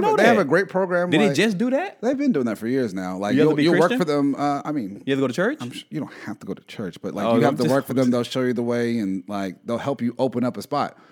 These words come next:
Speaker 2: Oh,
Speaker 1: Like,
Speaker 2: that's
Speaker 1: like, the,
Speaker 2: lit. I
Speaker 1: like,
Speaker 2: didn't know that.
Speaker 1: like, there's the, the guy, the
Speaker 2: I didn't know that
Speaker 1: Chick-fil-A
Speaker 2: was
Speaker 1: by me,
Speaker 2: franchise.
Speaker 1: he owns two of them now, and, and they're, he's, he's, he happens to be an older black gentleman.
Speaker 2: Okay.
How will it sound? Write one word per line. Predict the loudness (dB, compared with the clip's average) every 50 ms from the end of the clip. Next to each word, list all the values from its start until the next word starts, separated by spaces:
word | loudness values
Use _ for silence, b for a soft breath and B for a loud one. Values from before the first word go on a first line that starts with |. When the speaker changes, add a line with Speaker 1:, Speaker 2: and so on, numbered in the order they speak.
| b b b b b b -10
Speaker 2:
Oh, | -6 -2
Speaker 1:
Like, | 0 0 0
Speaker 2:
that's | -2 -2
Speaker 1:
like, | -2 -2 -2 -2
the, | -2
Speaker 2:
lit. | -2 -2 -2 -2
I | -4 -4 -4
Speaker 1:
like, | -2 0
Speaker 2:
didn't | 0 0 0
know | -2 -2 -2
that. | -2 -2 -2 -4
Speaker 1:
like, | -6 -6
there's | -6 -6 -8 -8
the, | _ -8 -8 -8
the | -6 -8 -6 -6 -6 -6
guy, | -8 -8 -10 -10 -10 -8 -8 -8 -8 -10
the | -10 -6
Speaker 2:
I | -4
didn't | -2 0
know | 2 2
that | 2
Speaker 1:
Chick-fil-A | 2 2
Speaker 2:
was | 2 0
Speaker 1:
by | 0
me, | 0 0
Speaker 2:
franchise. | -2 -2 -2 -4 -10 _ -14
Speaker 1:
he | -12 -10 -8 -6
owns | -4 -4 -4 -4 -4
two | -6 -8 -6
of | -6
them | -6 -6 -6
now, | -6 -8 -8 -10 -14 -16 -18 _ -12
and, | -10 -8 -8 -8 -10 -10 -10
and | -10 -10 -8 -8
they're, | -8 -10 -10 -10
he's, | -12 -12 -12 -12 -14
he's, | -16 -18 -18 _ _
he | -14 -14
happens | -12 -12 -12 -12
to | -12 -8
be | -8 -6 -6
an | -6 -6 -6
older | -6 -6 -4
black | -4 -6 -6 -6 -6
gentleman. | -6 -4 -4 -4 -4 -6 -8 _
Speaker 2:
Okay. | -8 -6 -4 -4 -4 -4 -4